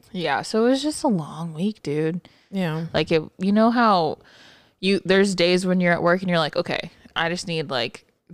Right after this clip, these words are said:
Speaker 1: things to go smooth."
Speaker 2: Mm-hmm.
Speaker 1: But, like, every little thing, like, it wasn't, like, huge things that would go wrong, but it
Speaker 2: Yeah.
Speaker 1: was just, like, a bunch of little things, and you're like, "Why can't I get it together?"
Speaker 2: Yeah.
Speaker 1: That was my week. But it's okay, 'cause that was last week, and we're gonna start this new week.
Speaker 2: That's very true.
Speaker 1: And I'm gonna be positive,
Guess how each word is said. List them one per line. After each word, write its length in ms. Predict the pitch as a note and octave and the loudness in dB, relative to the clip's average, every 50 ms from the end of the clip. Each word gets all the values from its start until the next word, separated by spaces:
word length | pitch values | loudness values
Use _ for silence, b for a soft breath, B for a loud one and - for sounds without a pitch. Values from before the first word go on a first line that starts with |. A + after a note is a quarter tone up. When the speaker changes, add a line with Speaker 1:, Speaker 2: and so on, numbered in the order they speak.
| - _ | -14 _
Speaker 1:
things 280 | - F#3 F3+ F3+ F3 - | -4 -2 -2 -2 -4 -4
to 80 | - F3+ | -6 -4
go 160 | F#3 E3+ E3 | -2 -2 -2
smooth." 400 | E3 - - - D#3+ - G3 G3 | -4 -6 -8 -6 -4 -2 -2 -2
Speaker 2:
Mm-hmm. 80 | F#3+ F#3 | -2 0
Speaker 1:
But, 60 | F3 | 0
like, 220 | E3+ E3+ E3 - - - | 0 0 0 -4 -6 -8
every 320 | - F3+ F#3+ G#3 A3+ A3+ | -6 -6 -2 0 0 2
little 320 | G#3 F#3+ F3+ F#3+ F#3+ G3+ | 2 2 2 2 2 2
thing, 200 | G3+ - - - F#3 | 0 0 -2 -2 0
like, 120 | G#3 G3+ G#3 | 0 0 2
it 80 | G#3+ | 4
wasn't, 220 | A3 A#3+ B3 B3+ B3+ | 4 4 2 2 2
like, 140 | A#3 F#3 | 0 0
huge 480 | - - - A3+ A3+ A#3 A#3+ B3 A#3+ - | -2 -2 0 2 2 4 4 2 0 0
things 240 | - C4 B3+ B3+ B3 | -2 0 0 0 0
that 100 | B3+ - | 0 0
would 120 | B3 A#3+ | 0 0
go 200 | A3 C4 B3+ C4 | 2 2 2 4
wrong, 240 | B3+ B3+ B3 B3+ B3+ | 4 4 4 4 4
but 60 | F#3 F3 | 2 2
it 20 | |
Speaker 2:
Yeah. 40 | F#3+ F#3 | 2 2
Speaker 1:
was 80 | F3+ | 0
just, 140 | G3 G3+ - | -2 -2 -2
like, 120 | G#3 F#3+ | -2 -2
a 60 | - F3+ | -2 -2
bunch 280 | - - F3 F#3+ G3+ | -2 0 -2 0 0
of 160 | G#3+ F#3+ F3 | 0 -2 0
little 220 | F3 F3 F3 F#3+ G3 | 0 2 2 0 0
things, 440 | - - G3+ G#3 G#3 G#3 G#3+ A3 - | 0 0 2 2 2 2 0 0 0
and 80 | F#3 | -2
you're 80 | F3+ F3 | -2 -2
like, 160 | F3 E3 - | -4 -4 -8
"Why 180 | - E3 F3+ G3+ | -12 -10 -10 -10
can't 200 | - - E3 D3+ | -10 -10 -12 -12
I 60 | D3 | -12
get 140 | D3+ D3 D#3 | -10 -10 -10
it 120 | - - | -10 -12
together?" 440 | - - A3+ - - - - - F#3 - | -14 -10 -8 -6 -6 -6 -6 -8 -8 -8
Speaker 2:
Yeah. 380 | E3+ E3 D3+ C#3 C#3+ D#3+ D#3+ - b b b b b b b b b b b - | -8 -6 -6 -6 -6 -8 -10 -10 b b b b b b b b b b b -4
Speaker 1:
That 80 | - D#3+ | -2 0
was 180 | D3+ D3 - | 0 -2 -4
my 100 | - - | -6 -6
week. 180 | - - - - | -6 -6 -6 -2
But 100 | - A3+ | 0 0
it's 140 | D4 - - | 0 2 2
okay, 260 | A#4 G4+ - A3 G#3 | 2 4 4 2 4
'cause 120 | G3+ A3+ G#3+ | 4 2 2
that 100 | B3+ C#4 | 2 2
was 160 | C4 G3+ F#3 | 2 2 2
last 320 | E3+ E3+ F#3 - - - | 2 0 0 -2 -4 -6
week, 200 | - C#3+ C#3+ - - - | -4 -4 -4 -6 -8 -10
and 300 | - E3 F3 D3 C3 - _ _ - | -8 -8 -8 -8 -10 -14 _ _ -6
we're 140 | E3+ F#3+ F#3 | -4 -2 -2
gonna 120 | F#3+ F#3 | -2 -2
start 300 | F3+ - - - - F3 | -4 -6 -8 -8 -8 -8
this 240 | - D#3+ D#3 - - _ - | -10 -12 -12 -12 -16 _ -18
new 240 | E3+ E3 E3 D#3 | -12 -10 -8 -8
week. 220 | D#3 - - F3+ - | -8 -10 -12 -14 -12
Speaker 2:
That's 160 | - F#3+ F3 | -10 -10 -10
very 240 | E3+ D#3+ D3+ D3 C#3 | -6 -6 -6 -6 -8
true. 160 | C3+ - - | -10 -12 -14
Speaker 1:
And 80 | F3+ - - | -14 -10 -8
I'm 180 | F3 F#3+ G#3 G#3+ | -6 -4 -4 -4
gonna 100 | A3+ A#3+ | -4 -4
be 120 | A#3+ B3 A#3+ | -6 -6 -10
positive, 640 | - - - - - D3 D#3 E3 - D#3 D#3 D#3 | -10 -8 -6 -6 -4 -4 -6 -8 -8 -8 -8 -8